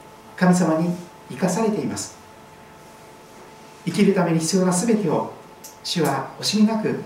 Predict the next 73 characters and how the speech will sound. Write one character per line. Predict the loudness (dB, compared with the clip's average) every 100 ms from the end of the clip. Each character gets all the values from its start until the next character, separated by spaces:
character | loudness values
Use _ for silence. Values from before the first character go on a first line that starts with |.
| -12 -18 -20 -20 -12
注 | -4 0 2
い |
で | 2
く | -2
だ | -4
さ | -8
っ | -8
て |
お | -8
り | -8
ま | -10
す。 | -12 -16 -20 -20 -20 -20 -20 -20 -16 -16 -16 -18 -20 -4
あ | 2
な | 2
た | 2
の | 2 2 -2 0
命 | 2 2 2
で | 0
さ | 0 0
え | -2
も | -4 -8 -14 -20 -20 -20 -10
私 | -2 0 0
た | -4
ち | -4
に | -2
豊 | 0 0
か | -2
に | -2
注 | -2 -2 0
い |
で | 0
く | 0
だ | -2
さ | -2
り、 | -6 -10 -16 -20 -20 -20 -20 -20 -20 -20 -20 -20 -20 -16 -16 -14 -4
私 | -4 -2
た | -4
ち | 0
を | 0
生 | 0
か | -2
す | -2
た |
め | -2
に | 0 0 -2 -10 -20 -18 -20 -8
あ | -2
な | 0
た | 0
は | -2 -4 -8 -16 -18 -14 -12 -14 -20 -20 -20 -12 -6
本 | -4 -2
当 | 0
に | 2 2
す | 2
べ | 0
て | 0
の | -2
こ | -4
と | -4
を | -6
働 | -2 -2 -2
か | -4
し | -4
て | -6 -6 -12 -20 -20 -14 -12 -4
益 | -4 -4
と | -6
し | -6
て | -6
く |
だ | -8
さ | -10 -8
い |
ま | -8
す。 | -10 -12